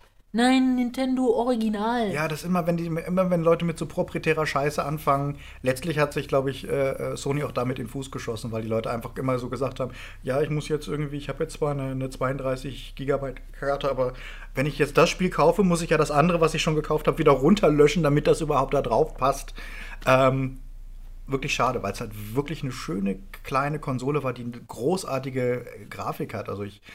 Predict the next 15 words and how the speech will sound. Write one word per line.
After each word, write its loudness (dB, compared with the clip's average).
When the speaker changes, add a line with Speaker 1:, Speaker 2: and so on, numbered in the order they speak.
Speaker 1:
Hab 0
ich -8
nie 0
besessen. -2
Speaker 2:
ich -12
bin, 0
würd -2
heutzutage 0
noch -4
sagen, 0
dass -6
die -12
eigentlich, -6
äh, -2
schon -4